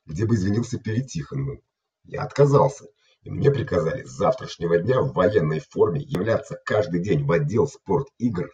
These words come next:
Ц С К А на работу. К этому отделу я был приписан, там получал зарплату.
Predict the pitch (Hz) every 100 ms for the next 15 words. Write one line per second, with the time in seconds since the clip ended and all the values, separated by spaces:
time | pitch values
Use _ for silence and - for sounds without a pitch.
0 | _ 92 80 - - 110 113 _ _ -
1 | 90 92 87 73 - - _ _ _ _
2 | - - 120 113 107 - 147 90 80 92
3 | 113 120 113 90 - - - _ - -
4 | - 92 78 - 104 76 - 170 71 -
5 | -